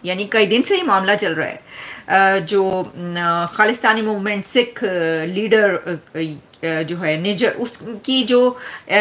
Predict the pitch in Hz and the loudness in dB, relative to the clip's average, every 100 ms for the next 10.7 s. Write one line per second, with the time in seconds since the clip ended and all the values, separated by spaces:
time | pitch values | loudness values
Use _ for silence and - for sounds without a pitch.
0 | 202 196 190 202 202 262 - 247 180 175 | 6 6 4 2 2 0 -4 -4 0 0
1 | 180 208 175 151 175 175 214 208 214 220 | 0 -2 -4 -4 -6 -2 2 2 2 0
2 | 233 202 190 175 175 170 160 170 180 175 | -2 -4 -4 -2 0 0 -4 -6 -4 -4
3 | 156 175 - 185 185 196 240 214 196 165 | -4 -8 0 2 2 0 -2 -2 -2 -4
4 | 156 170 196 240 247 240 240 220 233 - | -6 -6 -4 0 0 0 0 0 0 0
5 | 165 160 202 202 - - 170 - 175 240 | -2 0 0 0 0 0 -2 -2 2 2
6 | 240 185 180 - - 208 - 160 156 - | 4 2 0 -2 0 0 0 -4 -6 -14
7 | - - - - 262 - 370 240 208 202 | -20 -20 -12 -4 -2 0 0 4 6 6
8 | - 269 208 262 - _ _ _ _ - | 6 0 -6 -8 -14 _ _ _ _ -4
9 | 220 233 277 247 254 269 269 233 233 208 | 0 0 2 2 2 2 2 0 2 2
10 | 220 269 - 214 214 269 | 4 2 4 2 2 0